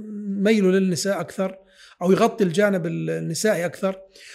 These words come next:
هل ممكن نغيره لفئة مختلفة أكثر؟ يعني مثلًا، آه، أضرب لك مثال، يعني هل عن-، عندنا كتب، هل ممكن أطلع كتاب ده للصم؟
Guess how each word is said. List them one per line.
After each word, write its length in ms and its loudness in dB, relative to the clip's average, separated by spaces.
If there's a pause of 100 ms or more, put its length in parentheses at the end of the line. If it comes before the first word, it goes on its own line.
هل 200 8
ممكن 440 4
نغيره 400 2
لفئة 440 4
مختلفة 640 0
أكثر؟ 420 -4 (1040)
يعني 340 2
مثلًا، 580 -2 (1800)
آه، 220 -6
أضرب 200 0
لك 120 -2
مثال، 340 0
يعني 160 -2
هل 200 2
عن-، 200 -2
عندنا 240 4
كتب، 340 -4
هل 180 4
ممكن 200 2
أطلع 260 0
كتاب 260 -2
ده 100 -2
للصم؟ 400 -4